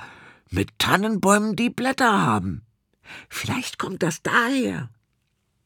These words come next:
„Er kommt schon wieder“, sagt Alva,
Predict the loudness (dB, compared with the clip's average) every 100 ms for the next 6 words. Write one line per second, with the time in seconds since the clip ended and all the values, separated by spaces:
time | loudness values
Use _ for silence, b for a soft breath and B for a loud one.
0 | _ _ _ _ 0 6 6 6 4 4
1 | 6 4 2 _ _ _ _ -6 0 0
2 | 0 -2 0 0